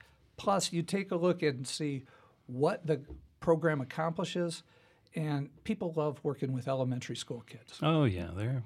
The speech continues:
Speaker 2: they're great.
Speaker 1: Yeah.
Speaker 2: So, uh, David, one of the things I didn't mention is you actually have some church background yourself. You were at Willow Creek.
Speaker 1: Right.
Speaker 2: You were, uh,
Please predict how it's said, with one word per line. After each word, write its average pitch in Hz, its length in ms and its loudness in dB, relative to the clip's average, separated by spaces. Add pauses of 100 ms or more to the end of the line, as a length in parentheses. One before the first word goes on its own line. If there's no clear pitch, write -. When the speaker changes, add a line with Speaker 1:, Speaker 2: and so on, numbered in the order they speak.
Speaker 2:
they're 110 160 -2
great. 101 360 -8
Speaker 1:
Yeah. 120 120 -8 (500)
Speaker 2:
So, 147 280 6
uh, 139 180 2
David, 160 320 4
one 196 160 4
of 170 60 4
the - 40 -4
things 127 180 4
I 104 60 4
didn't 107 240 4
mention 110 340 4
is 95 200 0
you 139 240 4
actually 117 460 0
have 98 200 -2
some 101 160 -4
church 95 300 -4
background 95 420 0
yourself. 95 500 -4
You 95 140 0
were 90 120 -4
at - 100 -8
Willow 95 200 -4
Creek. - 460 -2
Speaker 1:
Right. 123 140 0
Speaker 2:
You 95 360 -2
were, 92 640 -6
uh, 95 220 -10